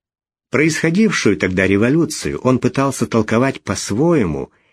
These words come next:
и, слушая его, теперь нельзя не поражаться силе и упорству его иллюзий. Он легко пишет вещи, которые теперь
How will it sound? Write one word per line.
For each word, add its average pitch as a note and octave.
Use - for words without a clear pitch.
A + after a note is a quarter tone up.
и, A#2
слушая B2
его, G2
теперь G2
нельзя G2
не D#3
поражаться A#2
силе D#3
и -
упорству C#3+
его B2
иллюзий. G2
Он F3
легко F3
пишет E3+
вещи, E3+
которые D#3
теперь D3+